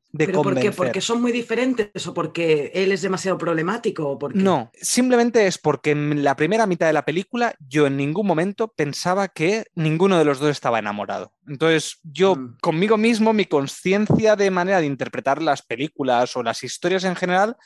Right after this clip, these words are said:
Speaker 1: suele ser, si no te plantan una semilla inicial de que los dos tienen una atracción amorosa o, o sexual, no me acaba de cuadrar la última parte.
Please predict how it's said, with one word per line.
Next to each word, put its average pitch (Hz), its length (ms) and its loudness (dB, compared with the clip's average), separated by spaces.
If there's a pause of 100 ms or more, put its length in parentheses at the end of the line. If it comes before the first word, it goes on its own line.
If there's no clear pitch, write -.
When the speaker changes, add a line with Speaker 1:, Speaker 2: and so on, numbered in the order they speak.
(120)
Speaker 1:
suele 180 260 2
ser, 131 260 -2 (220)
si - 180 -4
no 196 120 2
te 220 100 2
plantan 185 400 0
una 156 180 0
semilla 147 720 -2 (160)
inicial 170 680 2
de 135 120 -2
que 131 100 -4
los 127 180 -2
dos 175 380 0
tienen 143 880 -2 (140)
una 160 160 -2
atracción 151 720 -2 (440)
amorosa 120 760 -2
o, 107 440 -4
o 127 80 -6
sexual, 202 540 -2
no 196 180 2
me 185 80 0
acaba 147 240 2
de 123 100 0
cuadrar 117 320 0
la 113 100 0
última 110 220 -4
parte. 107 280 -8